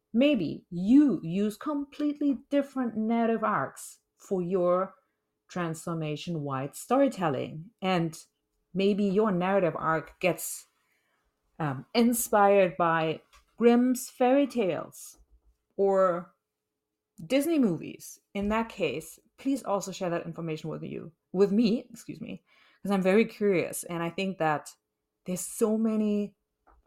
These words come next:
different sources out there, and sometimes cross-disciplinary thinking helps us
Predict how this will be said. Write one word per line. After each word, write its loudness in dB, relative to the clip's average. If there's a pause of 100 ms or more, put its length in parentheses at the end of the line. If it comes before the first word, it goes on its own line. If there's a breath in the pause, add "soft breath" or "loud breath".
(360)
different 2
sources -4
out -2
there, -4
and -6
sometimes -2 (680)
cross-disciplinary 0
thinking -4
helps -4
us -8